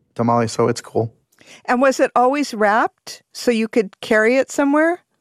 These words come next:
Speaker 1: Yes, it's, you know, that's how it's cooked because you have to keep it together during the cooking process. So the only way to do it was to use different leaves, the corn husk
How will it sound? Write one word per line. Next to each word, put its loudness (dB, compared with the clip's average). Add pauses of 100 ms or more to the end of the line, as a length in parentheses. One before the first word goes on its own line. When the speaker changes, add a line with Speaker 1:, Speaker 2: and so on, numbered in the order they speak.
(160)
Speaker 1:
Yes, 0
it's, -2
you -2
know, 2
that's -2
how 2
it's -4
cooked -2
because -4
you -2
have 0
to -6
keep -6
it -8
together 2
during -2
the -8
cooking -6
process. -8
So -2 (380)
the 0
only 2
way 2
to -2
do 0
it -2
was -2
to -8
use -4
different -4
leaves, 0 (380)
the -6
corn 0
husk 0